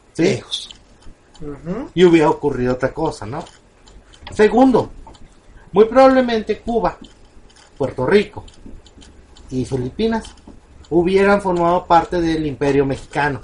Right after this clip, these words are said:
Speaker 2: Por las buenas o por las malas.
Speaker 3: ¿Por qué no? Ujú.
Speaker 1: ¿Por qué?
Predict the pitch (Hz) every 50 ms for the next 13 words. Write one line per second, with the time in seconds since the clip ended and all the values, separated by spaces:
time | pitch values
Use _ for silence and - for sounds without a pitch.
0 | - - _ - - _ _ _ - _ - _ _ _ _ _ _ - - -
1 | - _ - - - - - - _ - - - - 113 107 101 117 131 113 110
2 | - 95 92 90 - 95 - - - - - 226 202 - 170 165 156 165 196 220
3 | 220 - - - - - - - 180 170 165 185 214 254 285 - 165 156 - 190
4 | 208 226 254 -